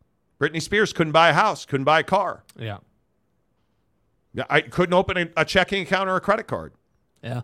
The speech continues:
Speaker 1: Had no control over her funds. Are you telling me that all of your N F L money went to the Tuohys?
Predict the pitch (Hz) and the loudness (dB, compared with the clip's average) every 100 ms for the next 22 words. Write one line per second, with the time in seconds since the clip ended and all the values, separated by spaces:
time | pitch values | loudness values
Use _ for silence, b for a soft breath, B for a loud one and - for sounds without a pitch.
0 | - - 160 147 170 180 190 175 196 190 | -10 0 0 2 2 2 0 2 2 2
1 | 180 165 180 196 196 92 82 - _ _ | 0 -2 -2 -2 -4 -6 -14 -20 _ _
2 | _ _ _ _ - 143 160 165 - 165 | _ _ _ _ -2 0 0 -2 2 4
3 | 180 190 180 160 151 180 175 165 165 170 | 4 2 2 6 6 6 2 -2 -2 -2
4 | 151 160 170 180 202 180 147 156 170 147 | -2 0 0 -2 -4 -2 -2 -2 -4 -4
5 | 151 151 226 311 - | -2 -2 -2 -6 -12